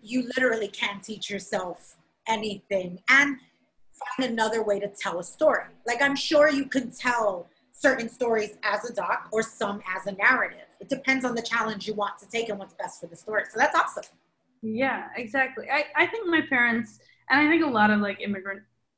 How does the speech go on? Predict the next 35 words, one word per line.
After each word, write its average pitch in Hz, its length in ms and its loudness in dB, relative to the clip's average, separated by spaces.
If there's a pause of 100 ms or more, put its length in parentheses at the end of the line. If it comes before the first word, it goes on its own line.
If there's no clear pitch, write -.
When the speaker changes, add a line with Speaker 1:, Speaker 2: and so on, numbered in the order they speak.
Speaker 2:
kids 185 320 -4
probably 190 420 -10
have 190 200 -12
this 185 200 -14
too. 196 120 -10
My 214 140 0
parents 226 420 -4
gave 196 280 -8
me 190 140 -8
a, 180 80 -10 (180)
a 185 60 -10
lot 190 380 -6
of, 180 140 -8 (180)
like, 185 340 -10
confidence 190 500 -10
that, 196 120 -10
like, 185 200 -12
you, 190 140 -18 (760)
education 208 600 -2
is 190 160 -10
not 185 320 -4
the 180 440 -2 (120)
only 196 420 -8
thing 180 480 -6
that, 175 140 -10 (540)
that, 175 220 -8 (840)
like, 214 180 -2
e-, 247 320 -2
education 226 520 2
shouldn't 208 280 0
be 202 100 -8
your 185 240 -6
barrier 180 560 -6
from 185 120 -12
trying 170 460 -8